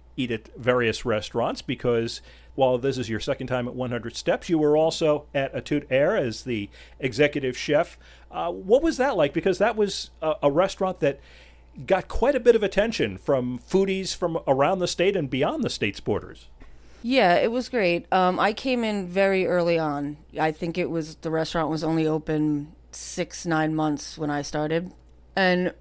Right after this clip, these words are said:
Speaker 2: pretty soon after that, I think Andrea realized that she wanted me to take the reins and I was capable of doing so. And she could kinda step back and be the businesswoman of the team. And we just hired some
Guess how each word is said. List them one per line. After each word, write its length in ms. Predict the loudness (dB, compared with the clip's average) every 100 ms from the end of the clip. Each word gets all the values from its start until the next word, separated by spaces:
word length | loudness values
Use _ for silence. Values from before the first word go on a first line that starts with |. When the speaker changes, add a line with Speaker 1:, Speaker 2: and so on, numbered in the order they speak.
| -16
Speaker 2:
pretty 300 | -2 0 0
soon 340 | -2 -2 0
after 380 | 2 0 0 -2
that, 340 | 0 0 0 -2
I 80 | -8
think 280 | -4 -6 -2
Andrea 400 | -2 0 -2 -2
realized 840 | 0 0 0 0 -2 -4 -10 -10
that 320 | -4 -2 -2 -8
she 180 | -10 -6
wanted 320 | -4 -2 -2
me 240 | -2 -2 -2
to 100 | -4
take 280 | -6 -6
the 100 | -6
reins 460 | -4 -4 -4 -4 -6
and 120 | -6
I 120 | -6
was 160 | -8 -6
capable 480 | -4 -4 -6 -6 -6
of 80 | -4
doing 260 | -4 -4
so. 340 | -4 -4 -4 -8 -14 -20 -12
And 120 | -8
she 160 | -4 -6
could 160 | -6 -8
kinda 280 | -4 -4
step 280 | -4 -4 -2
back 380 | 0 0 0 -2
and 320 | -2 -2 -4 -12 -20 -20 -6
be 400 | -2 0 0 -4
the 80 | -6
businesswoman 1000 | 0 0 2 -2 -4 -6 -2 0 0 -2
of 100 | -4
the 60 |
team. 440 | -6 -4 -2 -2 -6 -14 -20 -20 -4
And 280 | 0 0 -2
we 140 | -2
just 420 | 0 0 0 -4 -12
hired 560 | -6 -2 0 0 -2
some 500 | -4 -4 -2 -4 -6